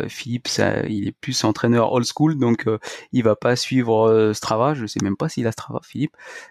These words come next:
Il est pas sur Nolio. Enfin voilà, il est pas, euh, donc, euh, pour tout, tout dire, nous c'est une feuille Excel. On donne les sensations, enfin voilà, ce qu'on a ressenti, euh, comment on est, et puis un petit peu les,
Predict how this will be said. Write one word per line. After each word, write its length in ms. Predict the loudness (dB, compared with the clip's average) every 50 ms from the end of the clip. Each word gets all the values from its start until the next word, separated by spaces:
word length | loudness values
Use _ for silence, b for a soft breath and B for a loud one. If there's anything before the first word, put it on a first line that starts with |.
| B -2
Il 120 | 0 2
est 60 | 2
pas 140 | 2 2 0
sur 200 | 0 2 2 4
Nolio. 360 | 4 4 4 4 6 6 4
Enfin 160 | 4 2 2 0
voilà, 220 | 2 2 2 0
il 60 | 0 -2
est 60 | -6 -4
pas, 640 | -2 -2 0 0 0 0 -2 -4 -4 -6 -8 -8
euh, 40 | -8 -6
donc, 280 | -6 -6 -8 -8 -10 -10
euh, 240 | -8 -8 -8 -8 -12 B B B B B B B B B B B -20 -20 -8
pour 140 | -4 -4 -2
tout, 160 | 0 -2 -2 -2 -6 -14 _
tout 140 | -4 -2 2
dire, 240 | 4 4 4 4 4
nous 160 | 4 4 4
c'est 180 | 2 2 2 2
une 80 | 2
feuille 220 | 2 2 2 2 2
Excel. 440 | 0 0 2 4 4 4 4 2 2
On 240 | 2 2 2 2 2
donne 280 | 4 4 4 6 6 4
les 180 | 4 2 2
sensations, 640 | 0 0 -2 0 0 0 0 0 0 2 2 4 4
enfin 220 | 4 2 2 0 2
voilà, 220 | 2 2 2 0
ce 60 | 0
qu'on 120 | 2 2 2
a 60 | 2
ressenti, 600 | 2 -2 -4 -6 -4 -2 0 0 2 2 2 2
euh, 60 | 0 -2 -2 -2
comment 280 | -2 0 2 2 2
on 100 | 2 2
est, 160 | 2 4 4
et 160 | 4 2 2 0
puis 160 | 0 0 0
un 200 | 2 2 0 -2
petit 180 | -4 -6 -10
peu 140 | -4 -2 0
les, 180 | 2 2 2